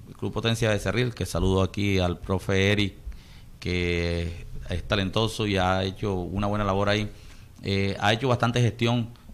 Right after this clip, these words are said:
con el tema de, de apoyar a sus deportistas para llevarlos a diferentes partes, no solamente del departamento, sino del país,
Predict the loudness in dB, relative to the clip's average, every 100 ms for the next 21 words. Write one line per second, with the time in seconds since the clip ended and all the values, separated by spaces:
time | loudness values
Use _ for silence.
0 | -16 -6 0 2 2 0 0 -2 -2 -2
1 | 0 0 0 0 -2 -6 -10 -14 -10 -2
2 | 0 2 2 2 2 0 -2 -2 -4 -2
3 | -2 0 -2 0 -2 -2 0 0 0 0
4 | 0 -2 -4 -4 -4 -2 2 2 2 -2
5 | -2 -4 -4 -2 -2 -2 0 0 0 0
6 | -2 -2 -2 -2 -2 -2 -2 -4 -2 -2
7 | 0 2 4 2